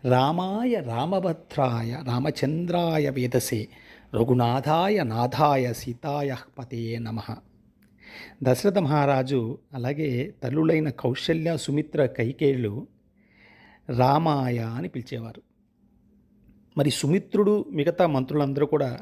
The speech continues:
రామభద్రాయ అని పిలిచేవారు. అయోధ్య ప్రజలు రామచంద్రాయ అని పిలిచేవారు.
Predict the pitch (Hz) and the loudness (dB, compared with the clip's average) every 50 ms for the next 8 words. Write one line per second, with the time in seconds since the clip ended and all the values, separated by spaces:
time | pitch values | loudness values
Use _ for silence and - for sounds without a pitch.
0 | - 131 113 110 139 175 214 208 202 180 175 156 160 - 147 143 127 127 123 120 | -10 -6 -4 0 0 2 4 4 4 4 2 0 0 -2 0 0 0 0 0 -2
1 | 120 117 113 120 143 151 - 127 117 - - 113 110 110 113 113 - _ _ _ | -4 -4 -6 -8 -10 -12 -14 -16 -16 -14 -14 -14 -14 -14 -16 -16 -20 _ _ _
2 | _ _ _ _ _ _ _ _ _ _ _ _ _ _ - - - - - - | _ _ _ _ _ _ _ _ _ _ _ _ _ _ -20 -20 -20 -20 -20 -20
3 | - - - - - - - 123 123 135 170 196 196 165 160 190 175 - 147 139 | -20 -20 -20 -20 -16 -4 2 4 4 6 6 4 4 2 2 0 2 2 0 0
4 | 139 170 175 160 135 123 117 110 113 113 113 120 143 151 147 - 165 160 165 165 | 0 2 0 0 0 0 -2 -4 -4 -4 -4 -2 -2 -2 -2 -2 -2 -2 0 0
5 | 170 175 180 180 185 180 180 190 196 - - - _ _ - 170 - 135 120 - | 0 0 2 2 2 2 0 0 -2 -4 -6 -12 _ _ -12 -10 -8 -8 -8 -8
6 | 143 123 110 117 120 117 | -8 -10 -10 -10 -14 -16